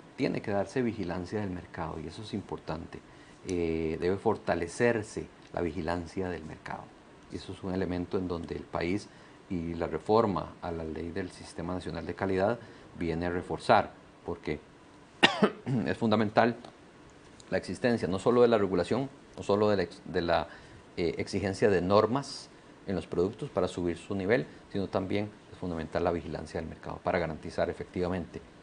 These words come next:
que los productos que están colocados en el mercado son seguros. Incluso en algún momento, eh, se valoró a nivel nacional si era necesario establecer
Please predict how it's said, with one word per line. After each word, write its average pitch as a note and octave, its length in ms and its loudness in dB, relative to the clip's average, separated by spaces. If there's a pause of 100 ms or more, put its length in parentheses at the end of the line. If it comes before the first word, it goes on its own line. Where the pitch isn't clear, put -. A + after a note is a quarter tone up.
(100)
que - 80 0
los F2+ 140 0
productos A2+ 420 0
que - 120 -8
están G2+ 320 -2 (120)
colocados A2 400 0
en A2 80 -2
el G2+ 60 -4
mercado A2 320 0 (360)
son F#2+ 220 0
seguros. - 340 -6 (360)
Incluso C#3 420 6
en D#3+ 80 4
algún A#2+ 220 4
momento, C#3+ 580 4 (400)
eh, F#2+ 240 4
se A2+ 180 4
valoró F#2 540 8
a C3+ 80 4
nivel F#2 460 2
nacional G#2 520 -2
si A#2 420 -2 (100)
era F#2 500 -2 (140)
necesario F2 440 -4
establecer F2 580 -2